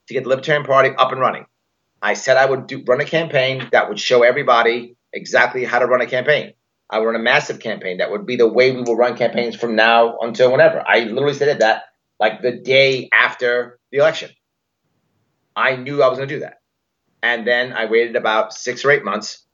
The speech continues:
and I announced. And then I ran. I was prepared at that point. I was preparing for this campaign. And when I announced, I put my team together, and we've been building. We have to build this because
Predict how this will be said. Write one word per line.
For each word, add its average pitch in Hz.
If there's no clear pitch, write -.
and 107
I 110
announced. 151
And 107
then 98
I 110
ran. 147
I 98
was 110
prepared 147
at -
that 98
point. -
I 104
was 113
preparing 123
for 120
this 120
campaign. 131
And 117
when 113
I 139
announced, 90
I -
put 110
my 120
team 139
together, 107
and 107
we've 120
been 131
building. 160
We 135
have 139
to 160
build 147
this 123
because 107